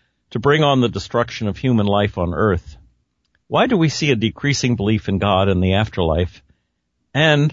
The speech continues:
why are kids today so enchanted with notions of vampires, zombies, and end-of-the-world scenarios? This growing trend seems to manifest itself most readily at Halloween time,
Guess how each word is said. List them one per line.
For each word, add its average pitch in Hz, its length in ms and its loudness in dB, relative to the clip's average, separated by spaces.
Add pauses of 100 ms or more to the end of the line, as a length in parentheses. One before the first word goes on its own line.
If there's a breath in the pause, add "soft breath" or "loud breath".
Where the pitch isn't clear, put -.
why 120 240 2
are 127 140 2
kids 120 340 -6
today 98 380 0
so 117 360 0
enchanted 101 600 -2
with 95 180 -6
notions 98 480 -2
of 85 240 -4 (400)
vampires, 113 880 0 (160)
zombies, 107 600 0
and 82 380 -2
end-of-the-world 98 600 2
scenarios? 92 760 0 (1300 soft breath)
This 185 160 0
growing 156 400 4
trend 131 340 0
seems 123 300 -4
to - 100 -10
manifest 110 600 -2
itself 95 380 -4
most 113 280 -2
readily 123 340 2
at - 80 -8
Halloween 95 500 -2
time, 107 440 0